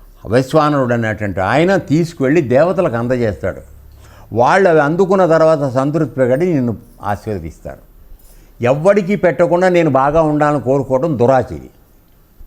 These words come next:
ముందు నువ్వు పెట్టి అప్పుడు ఆశించు. ఇప్పుడు మన దగ్గర అది నడవడం లేదు. తీసుకోవడం తప్ప ఇవ్వడం అనేది మనకు అసలు తెలియదు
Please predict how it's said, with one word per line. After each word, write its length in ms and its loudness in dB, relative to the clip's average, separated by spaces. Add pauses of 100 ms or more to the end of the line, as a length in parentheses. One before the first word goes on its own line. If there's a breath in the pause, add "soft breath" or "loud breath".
(960)
ముందు 260 2
నువ్వు 180 4
పెట్టి 600 2 (160)
అప్పుడు 260 2
ఆశించు. 480 -4 (1600)
ఇప్పుడు 220 2
మన 180 4
దగ్గర 220 2
అది 220 0
నడవడం 460 0
లేదు. 220 -8 (600 soft breath)
తీసుకోవడం 480 0
తప్ప 220 -2
ఇవ్వడం 340 2
అనేది 240 2
మనకు 240 0
అసలు 200 -2
తెలియదు 420 0